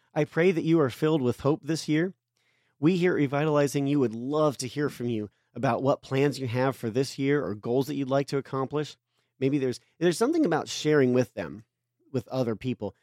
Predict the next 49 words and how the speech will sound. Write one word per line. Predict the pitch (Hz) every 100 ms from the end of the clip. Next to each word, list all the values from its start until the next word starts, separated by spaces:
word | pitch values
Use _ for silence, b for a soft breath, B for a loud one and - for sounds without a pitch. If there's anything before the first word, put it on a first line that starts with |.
| _
that | 135
just | 147 143
makes | 156 -
them | 127
real | 127 127 117
and | 113
kinda | 139 139
puts | - 147 -
that | 127 -
stamp | - 135 139
of | 120 -
commitment | 127 127 120 117
on | 98 117 110
it. | 98 _ _ _ _ _ _ _
We've | 139 135
talked | 139 120
a |
little | 127 120
bit | 110 113
about | 101 101
that | 113 113
kind | 123
of | 107
thing | - 120
in | 104
the |
past. | 98 113 113 104 - _ _ _ _ _ _ 143
But | 165
we | 175
would | 220
be | 165
happy | 135 156 185 175
to | 135
hear | 143 190
from | - 190
you, | 196 202 _ _ _ _ _ -
and | 131 143
you |
could | 147 127
tell | 147
us | 151
how | - 175
long | 170 160 196
you | 180 156
want | 160
to | 165
commit | - 151 190 -
to | 131 98 - -
something | 123 101 - 90